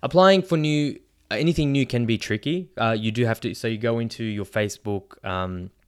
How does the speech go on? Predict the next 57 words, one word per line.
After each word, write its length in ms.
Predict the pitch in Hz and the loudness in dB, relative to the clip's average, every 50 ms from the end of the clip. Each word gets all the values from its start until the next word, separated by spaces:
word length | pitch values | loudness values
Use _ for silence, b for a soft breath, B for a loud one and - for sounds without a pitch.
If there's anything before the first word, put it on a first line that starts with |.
| _ _ _ _ _ _ _ - - | _ _ _ _ _ _ _ -20 -12
yeah, 160 | - 151 147 | -6 -4 -4
I'm 80 | 127 123 | -2 -2
sure 180 | - - 147 135 | 0 0 2 2
you 60 | 107 | 2
can 120 | 110 98 | 0 -2
Google 220 | 110 123 113 110 110 | -2 -2 -2 -2 -4
this 200 | 107 104 - 98 | -4 -6 -8 -8
or 20 | |
find 300 | 90 - 113 117 117 117 | -4 -2 0 0 0 0
this, 100 | 110 - | -2 -4
but 160 | - 104 B B B B B B | -6 -10 B B B B B B
the 80 | - 120 | 0 2
way 140 | 131 131 | 4 4
to 100 | 120 113 | 4 2
do 140 | 110 113 110 | 0 -4 -6
it 60 | 107 | -6
is 100 | 104 101 | -8 -10
you 40 | 104 | -8
go 140 | 104 113 104 | -4 -4 -2
into 260 | 104 104 95 - 107 | -2 -4 -6 -8 -8
your 140 | 104 95 92 | -8 -8 -6
Facebook 380 | - 101 95 - - 95 - - | -6 -6 -6 -6 -8 -12 -12 -4
page, 400 | - 123 151 156 156 - - b b b b b b b | -2 -2 -2 -2 -4 -8 -12 b b b b b b b
you 80 | - 110 | -12 -8
go 140 | 104 101 95 | -6 -4 -4
into, 180 | 95 - 92 - - - - | -4 -6 -10 -14 -12 -8 -6
uh, 140 | 104 92 90 | -6 -6 -6
settings, 400 | - - 160 160 160 160 156 131 | -4 -4 -2 -2 -2 -2 -4 -4
you 80 | 117 | -4
go 80 | 113 110 | -4 -4
into 160 | 104 98 101 | -4 -6 -6
the 80 | 90 90 | -6 -4
messenger 400 | 98 120 120 - 131 110 117 113 | -4 -4 -4 -4 -6 -6 -4 -4
section, 500 | - - 117 - - - 127 120 120 117 B B B B B - | -4 -4 -4 -4 -4 -4 -4 -4 -4 -6 B B B B B -10
and 200 | - 101 101 98 | -8 -6 -4 -4
then 120 | 101 101 | -4 -2
there's 160 | 98 95 92 | -4 -4 -6
a 60 | 95 - | -6 -8
prompt 340 | - - 101 92 90 - | -8 -8 -8 -8 -8 -10
there. 240 | - 92 85 82 80 | -12 -10 -10 -10 -10
So 260 | - - 101 101 95 B B B B B B B B | -6 -4 -4 -4 -4 B B B B B B B B
it 160 | 139 147 170 | 0 2 2
is 100 | 190 185 | 4 6
a 40 | 196 | 6
little 120 | 208 202 | 8 8
bit 140 | 175 165 - | 6 4 2
tricky, 320 | - 143 127 131 151 151 | 0 -4 -4 -2 -2 -2
and 80 | 139 131 | 0 2
Mobile 280 | 131 127 123 127 123 | 2 2 4 2 2
Fun-, 260 | 113 110 127 123 123 - | 2 0 -2 -4 -4 -4
Monkey 380 | 113 113 113 117 117 - 120 110 | -4 -4 -4 -4 -4 -4 -4 -2
has 140 | 110 107 - | -2 -4 -4
found 180 | - 113 107 104 | -6 -4 -4 -4
a 40 | 101 | -2
lot 220 | 101 107 110 107 | -2 0 -2 -2
of 60 | 101 | -2
people, 540 | - 104 104 95 - 104 101 98 101 104 | -4 -6 -8 -6 -4 -4 -4 -4 -4 -6